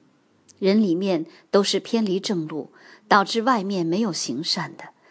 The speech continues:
连一个也没有。所以信徒的救恩并不是因为行为比别人好，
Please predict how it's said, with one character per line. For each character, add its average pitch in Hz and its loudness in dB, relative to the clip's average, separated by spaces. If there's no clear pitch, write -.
连 196 2
一 185 -4
个 190 -2
也 151 -2
没 151 0
有。 - -8
所 202 2
以 160 0
信 269 6
徒 - -6
的 190 4
救 190 2
恩 202 0
并 247 4
不 170 0
是 170 2
因 170 4
为 156 2
行 170 2
为 170 0
比 131 -2
别 147 2
人 151 2
好， - -10